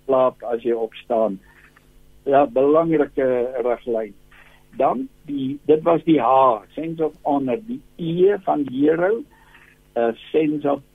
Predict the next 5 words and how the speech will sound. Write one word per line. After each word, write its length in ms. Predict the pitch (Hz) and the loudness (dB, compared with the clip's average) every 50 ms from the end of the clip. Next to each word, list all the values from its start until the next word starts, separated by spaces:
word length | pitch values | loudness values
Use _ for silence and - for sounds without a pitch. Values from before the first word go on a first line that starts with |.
| _ _ - | _ _ -6
enterprise, 960 | 165 170 165 160 151 - 151 143 - - 135 127 123 117 110 104 95 87 - - - _ - - _ _ _ - | -4 -2 -2 -4 0 0 -2 -2 -2 -4 0 2 2 4 2 2 0 -4 -10 -16 -20 _ -20 -20 _ _ _ -2
om 220 | - 135 131 131 | 0 0 2 2
'n 80 | 135 131 135 - | -2 -2 -4 -4
sin 240 | - 170 165 160 156 147 | -2 0 0 0 -2 0
vir 140 | 151 147 | -2 -4